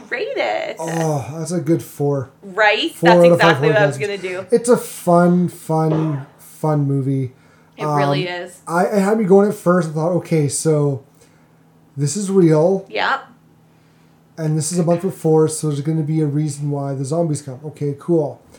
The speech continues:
Speaker 1: Yep.
Speaker 2: And then I realized, "Oh, wait.
Speaker 1: Yep.
Speaker 2: It's a movie in a movie, in a movie, in a movie."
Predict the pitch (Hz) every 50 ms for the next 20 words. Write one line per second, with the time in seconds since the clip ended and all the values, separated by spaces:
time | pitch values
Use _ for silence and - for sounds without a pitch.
0 | - _ _ - 220 233 247 - - - - 151 156 196 190 190 190 185 170 165
1 | 165 160 - - 180 170 160 143 143 143 135 135 - - _ - _ _ _ _
2 | - - 311 - 254 254 - - _ _ - 147 123 - 151 156 170 165 151 160
3 | 151 151 139 135 139 131 120 135 131 127 123 - _ _ - 156 147 151 139 139
4 | 135 131 120 131 131 127 127 120 _ _ _ _ - _ _ _ _ _ _ _
5 | _ _ _ _ _ _ _ - 160 151 143 147 135 135 131 123 117 131 139